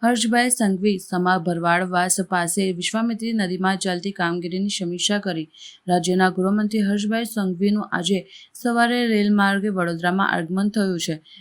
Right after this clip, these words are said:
તે બાદ તેઓ સમા ભરવાડવાસ પાસે વિશ્વામિત્રી નદીમાં ચાલતી કામગીરીની સમીક્ષા કરવા પહોંચે છે.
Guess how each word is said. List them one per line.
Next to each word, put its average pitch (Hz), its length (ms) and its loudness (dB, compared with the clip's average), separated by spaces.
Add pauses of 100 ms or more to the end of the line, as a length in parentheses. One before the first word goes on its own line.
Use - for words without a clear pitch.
(140)
તે 185 120 2
બાદ 180 320 4
તેઓ 185 240 -2
સમા 175 300 0
ભરવાડવાસ 175 760 2
પાસે 185 280 0
વિશ્વામિત્રી 196 640 0
નદીમાં 196 420 0
ચાલતી 185 360 -2
કામગીરીની 175 540 0
સમીક્ષા 180 500 -4
કરવા 208 280 0
પહોંચે 196 460 -2
છે. 180 180 -2